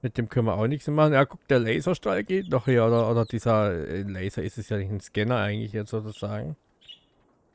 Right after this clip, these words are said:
Also das funktioniert ja noch bei ihm. So, dann schon wieder die Schlange, also die verfolgt mich.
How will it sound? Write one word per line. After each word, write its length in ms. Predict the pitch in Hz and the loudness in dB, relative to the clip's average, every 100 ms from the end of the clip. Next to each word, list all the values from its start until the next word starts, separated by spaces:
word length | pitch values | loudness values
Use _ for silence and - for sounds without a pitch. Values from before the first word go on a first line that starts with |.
| _ | _
Also 140 | 110 | -4
das 160 | 110 127 | 0 -2
funktioniert 600 | - 214 - 151 170 165 | -2 -8 -4 0 2 2
ja 80 | 139 | 2
noch 200 | 117 - | 2 -2
bei 220 | - 107 | -2 -2
ihm. 260 | 101 101 101 - _ _ - _ _ - _ _ _ _ _ _ _ _ _ _ _ _ _ | -2 -6 -10 -16 _ _ -20 _ _ -20 _ _ _ _ _ _ _ _ _ _ _ _ _
So, 300 | - 143 123 | 6 10 10
dann 880 | 107 113 117 123 180 208 214 202 285 _ _ _ _ _ _ _ _ _ _ _ _ _ _ _ _ | 6 6 6 4 -2 -4 -6 -8 -12 _ _ _ _ _ _ _ _ _ _ _ _ _ _ _ _
schon 180 | - - | -20 -6
wieder 140 | 107 139 | -2 0
die 100 | 185 | 0
Schlange, 380 | - 123 113 | 2 4 4
also 180 | 101 104 | 2 0
die 140 | 95 98 | -4 -4
verfolgt 520 | 117 - 117 139 _ | -4 0 0 0 _
mich. 360 | 104 - - | -8 -8 -16